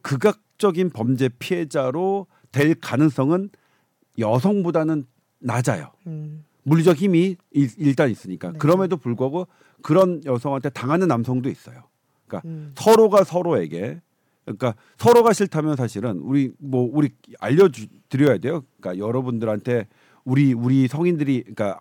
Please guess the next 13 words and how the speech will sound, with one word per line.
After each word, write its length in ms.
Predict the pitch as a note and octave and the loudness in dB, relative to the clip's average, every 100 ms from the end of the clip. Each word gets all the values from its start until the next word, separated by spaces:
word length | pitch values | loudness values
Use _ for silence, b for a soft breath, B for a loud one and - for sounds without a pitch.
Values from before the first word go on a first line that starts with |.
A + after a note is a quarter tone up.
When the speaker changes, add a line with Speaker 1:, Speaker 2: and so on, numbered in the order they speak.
| F2 | 0
Speaker 1:
알려드리고 600 | A#2 E3+ G3 D#3 C#3 C3+ | 4 6 4 4 0 -2
싶은 220 | A#2+ C3+ | -4 -4
게 100 | D3 | -4
뭐야? 220 | E2+ D#2+ - b b b b | -4 -10 -14 b b b b
서로가 600 | - A3 G#3+ F#3 G3 F#3 | 0 2 2 2 2 2
서로가 540 | - G#3 F#3 D#3 D3 - | 0 -6 -6 -4 -4 -4
안, 260 | A#2 D#3+ - | -4 -4 -6
안 220 | G2 A#2+ | -8 -4
좋-, 140 | D#3+ - | -6 -8
안 120 | G#2+ | -8
좋다면, 360 | C3 - B2 G2 | -6 -6 -6 -6
내가 240 | G2 B2+ B2 _ _ _ | -4 -4 -4 _ _ _
싫다면 640 | - G3+ - A2 E3 G2 | -8 -6 -6 -6 -6 -6